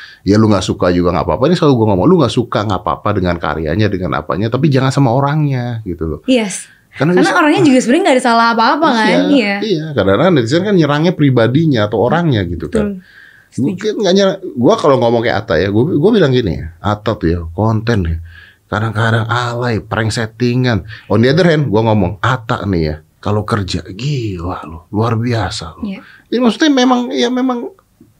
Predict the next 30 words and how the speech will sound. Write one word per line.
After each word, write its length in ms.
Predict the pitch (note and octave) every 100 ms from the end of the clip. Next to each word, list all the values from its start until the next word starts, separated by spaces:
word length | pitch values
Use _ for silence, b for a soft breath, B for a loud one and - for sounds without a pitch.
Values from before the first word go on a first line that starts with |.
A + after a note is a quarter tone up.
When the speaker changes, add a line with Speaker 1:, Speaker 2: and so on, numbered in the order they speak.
| _ -
Speaker 1:
<laughs> 60 | - - - B B B B B -
as 300 | F3+ G3 -
my 320 | A3 G3+ G#3 A3 -
point 320 | - G#3+ A3
of 160 | G#3 F3
view, 220 | C4+ C4+
udah 220 | G#3+ A3+ E3+
gitu 220 | E3 B2+
Speaker 2:
Ya 140 | -
Speaker 1:
aja. 40 | B3
Speaker 2:
udah 180 | C4 -
gitu 160 | - G#3
aja. 140 | G3+ C#3+ A#3+
Speaker 1:
Gitu. 200 | D4+ - F#3+
Dan 180 | D3 C#3
gua 140 | C#3 G#3+
ngambil 260 | A3+ D#3 D3
positifnya. 640 | D3 B2 B2 F3+ G#2 A2+ - _
Gua 200 | - E3+
jujur 280 | D3+ A2+ F2+
aja, 400 | - F3 A2+ G#2+
gua 140 | G#2
ngeliat 200 | C3 G2 F#2
Atta 160 | -
bisa 200 | G2+ A2
kerja 260 | F#2+ G2 F#2+
kayak 240 | G2 F2+
gitu, 100 | G2+
luar 340 | C#3 A2 G2+ F2+
biasa. 480 | D#2 G2 - -